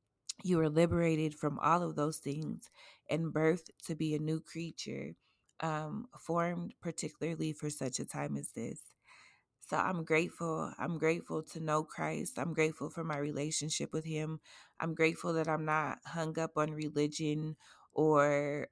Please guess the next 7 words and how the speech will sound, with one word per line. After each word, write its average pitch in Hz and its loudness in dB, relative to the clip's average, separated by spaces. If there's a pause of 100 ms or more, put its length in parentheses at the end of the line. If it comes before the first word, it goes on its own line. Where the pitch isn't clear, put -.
um, 139 0 (200)
obligations 151 2
or 135 0
things 147 -2
of 143 -4
that 143 -2
nature. 139 -8